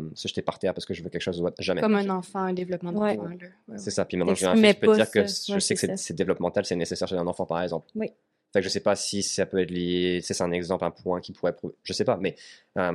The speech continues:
Speaker 1: c'est quand même quelque chose qui est comme, « Ah, c'est, c'est bizarre, c'est pas normal », tu sais.
Speaker 3: Mais tu
Speaker 2: Mm.
Speaker 3: ressentais, est-ce que, t'as-tu un souvenir de, comme,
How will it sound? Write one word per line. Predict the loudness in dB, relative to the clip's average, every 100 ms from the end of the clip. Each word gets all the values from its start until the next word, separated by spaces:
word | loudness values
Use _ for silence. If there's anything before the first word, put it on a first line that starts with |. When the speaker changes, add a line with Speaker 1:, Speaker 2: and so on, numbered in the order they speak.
| 0
Speaker 1:
c'est |
quand | 0
même | 2
quelque |
chose | 2 0
qui | -4
est |
comme, « | -4 0
Ah, | 0 -2
c'est, | -8
c'est | -12 -2
bizarre, | -2
c'est | 0
pas | 0
normal », | 2 2 2 0
tu | -2
sais. | -2 4
Speaker 3:
Mais | 4
tu | 4
Speaker 2:
Mm. | 0
Speaker 3:
ressentais, | 4 6 6 4
est-ce | 4 4
que, | -2 4
t'as-tu | 4 6
un | 4
souvenir | 4 4 6 6
de, | 4
comme, | 4 2